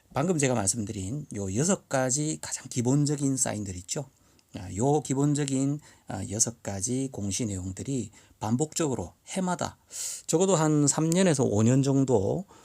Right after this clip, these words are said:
어, 이전 그 공시 내용들까지 쭉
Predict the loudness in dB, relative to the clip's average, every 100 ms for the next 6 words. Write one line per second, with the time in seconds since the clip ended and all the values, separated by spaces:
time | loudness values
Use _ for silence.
0 | -12 -6 -4 -2 -2 -2 2 6 8 6
1 | 6 2 0 -2 -2 -2 -2 -2 0 2
2 | 4 4 2 0 -2 -2 0 0 0 0
3 | 2 2